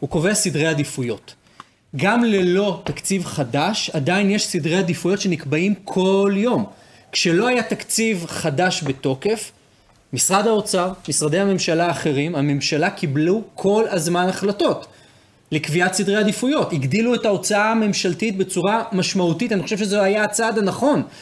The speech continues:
זה היה להציל את המשק הישראלי. זה לקחים מהמשבר של אלפיים ושמונה אלפיים ותשע, שאז חשבו שאם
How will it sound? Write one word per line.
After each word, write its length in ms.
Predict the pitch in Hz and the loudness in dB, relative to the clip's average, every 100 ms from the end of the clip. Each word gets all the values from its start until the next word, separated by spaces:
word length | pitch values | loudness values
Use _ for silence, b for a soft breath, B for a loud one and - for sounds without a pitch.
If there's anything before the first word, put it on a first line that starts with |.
| B | B
זה 140 | - 151 | -2 0
היה 280 | 170 202 233 | 2 2 0
להציל 460 | 190 175 - - 240 | 0 -2 0 0 0
את 120 | 240 | 0
המשק 400 | 208 208 208 214 | 2 0 0 -2
הישראלי. 600 | 190 151 - 180 196 269 - B B | 0 0 0 2 2 0 -4 B B
זה 120 | - | -2
לקחים 440 | 160 160 151 226 233 | 0 0 -2 0 2
מהמשבר 400 | 220 185 175 208 | 2 2 0 0
של 100 | 214 | 0
אלפיים 320 | 185 214 220 | 0 0 0
ושמונה 340 | 196 208 220 | 0 0 2
אלפיים 320 | 214 - 214 214 | 2 0 0 0
ותשע, 340 | 190 214 214 | 0 0 0
שאז 300 | 226 202 208 | 0 0 0
חשבו 360 | - 202 190 240 | 0 -2 0 0
שאם 160 | 240 | 0